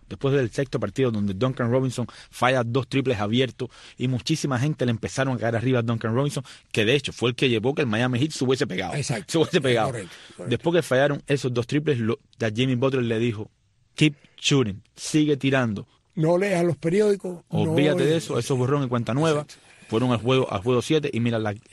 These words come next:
Speaker 1: actuación
Speaker 2: La,
Speaker 1: que tuvo.
Speaker 2: la, la actuación que tuvo
Speaker 1: <laughs>
Speaker 2: Duncan
Speaker 1: La actuación
Speaker 2: Robinson.
Speaker 1: que tuvo. Entonces
Speaker 2: Eh, no, no, eso, señores, eh, el baloncesto no es el tenis, el baloncesto no es el golf, el baloncesto no es una carrera de carro. Aquí hay doce componentes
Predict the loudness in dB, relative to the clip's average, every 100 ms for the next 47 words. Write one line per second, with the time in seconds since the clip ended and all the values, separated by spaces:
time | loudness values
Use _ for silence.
0 | -2 2 2 2 2 2 2 -4 -14 -2
1 | 0 2 2 2 0 0 -2 -2 -2 0
2 | 0 2 2 2 2 2 2 0 0 0
3 | -2 -2 -2 0 0 0 -4 -8 -20 -10
4 | -8 -2 0 2 0 -4 -12 -4 0 2
5 | 0 -2 -8 _ _ -6 -6 -2 2 2
6 | 2 2 2 2 0 -4 -6 -2 2 4
7 | 2 0 -2 -2 -8 -14 _ _ -20 _
8 | -4 -2 0 0 0 0 0 0 2 2
9 | 2 0 -2 -8 -12 -6 -4 -2 -2 -2
10 | 0 0 -2 -2 -4 -4 -6 -8 -12 _
11 | _ -10 -4 2 4 2 0 -6 _ _
12 | 0 0 0 -6 -8 _ _ -2 0 -2
13 | -2 -2 -2 -6 -6 -8